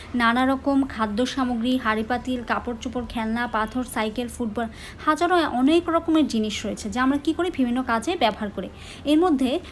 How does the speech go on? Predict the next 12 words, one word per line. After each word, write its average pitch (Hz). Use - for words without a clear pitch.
কোনোটি 285
নরম, 254
কোনোটি 240
শক্ত, 262
আবার 254
কোনোটি 277
দেখতে 285
চকচকে, 269
কোনোটি 254
গোল, 233
কোনোটি 302
আবার 285